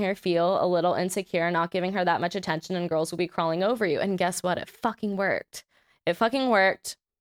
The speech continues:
But it doesn't work forever. I think once girls, like, grow up and get secure, like, it, it does not work forever. Um, anyway, so he's like, "What about my blue balls?" I didn't care. I slept heavily,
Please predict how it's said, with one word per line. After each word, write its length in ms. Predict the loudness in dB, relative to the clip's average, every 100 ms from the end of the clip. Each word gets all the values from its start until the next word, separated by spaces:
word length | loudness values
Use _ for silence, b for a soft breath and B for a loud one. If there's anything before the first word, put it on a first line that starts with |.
| _ _ 2
But 80 |
it 40 | 4
doesn't 220 | 6 6
work 160 | 4 4
forever. 560 | 4 4 6 2 0 2
I 100 | 0
think 240 | 2 2
once 220 | 2 0
girls, 260 | 2 2 4
like, 160 | 2 2
grow 260 | 4 6
up 240 | 6 4 0
and 100 | 0
get 140 | 0
secure, 420 | 0 0 2 4
like, 220 | 4 2 0
it, 160 | -4 -2
it 200 | -2 -2 0
does 180 | 0
not 220 | 2 0 0
work 160 | -2
forever. 440 | 0 0 2 0 -2 b b b b b 0
Um, 640 | 4 6 4 2 0 -6 -12 _
anyway, 520 | 0 2 4 4 2 0
so 180 | 0
he's 160 | 0 2
like, 100 | 2
"What 100 | 2
about 160 | 0 2
my 100 | 0
blue 200 | 0 2
balls?" 480 | 2 4 2 0 -4 2
I 180 | 4 4
didn't 260 | 2 0
care. 200 | 2 2 4
I 60 |
slept 340 | 2 0 0 -4
heavily, 460 | 0 2 2 0